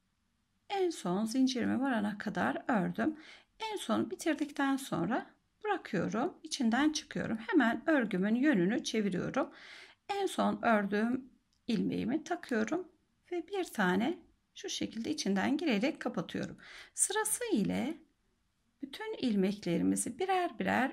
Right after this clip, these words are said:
örüyoruz. Bakınız. Çok sıkmayalım. Şöyle rahat bir şekilde örelim.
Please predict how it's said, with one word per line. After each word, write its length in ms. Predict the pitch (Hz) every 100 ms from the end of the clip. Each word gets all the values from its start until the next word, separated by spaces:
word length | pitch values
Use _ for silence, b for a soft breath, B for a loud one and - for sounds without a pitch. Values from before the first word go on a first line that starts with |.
| 269
örüyoruz. 560 | 185 - - - - -
Bakınız. 520 | - - - - - _ _ _ _ _ _ _ _ _ _ _ _ _ _ -
Çok 280 | - 415 -
sıkmayalım. 840 | - 349 - 180 190 196 202 - - _ _ _ _ _
Şöyle 300 | - 370 320
rahat 420 | 311 - 320 -
bir 120 | 170 180
şekilde 760 | - - - 185 185 294 - b b b b b _ _ _ _ _ _ _ _ _ _ _ 320
örelim. 400 | 208 - -